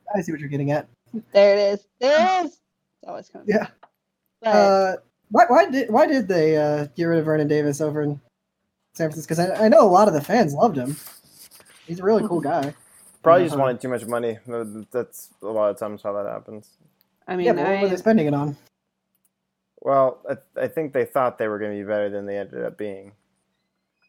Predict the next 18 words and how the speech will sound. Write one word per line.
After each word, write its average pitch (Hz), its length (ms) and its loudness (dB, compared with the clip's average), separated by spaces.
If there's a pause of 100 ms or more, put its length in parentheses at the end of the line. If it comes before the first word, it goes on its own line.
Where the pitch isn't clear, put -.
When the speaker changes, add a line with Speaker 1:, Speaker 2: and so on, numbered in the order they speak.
(140)
Speaker 1:
Yeah. 202 220 -2
Speaker 3:
'Cause - 540 -10
you 123 60 -4
remember 135 180 0
Speaker 1:
Yeah, - 40 -2
Speaker 3:
the 127 80 -2
Speaker 1:
I - 20 0
Speaker 3:
last 123 200 2
Speaker 1:
think 175 120 -4
everyone 165 240 2
Speaker 3:
year, - 60 0
Speaker 1:
does. 143 280 -12 (220)
Speaker 3:
the 123 160 -4
last 123 400 -2
year 113 280 0
of 104 680 -4 (280)
Colin 110 340 -4
Kaepernick 107 540 -8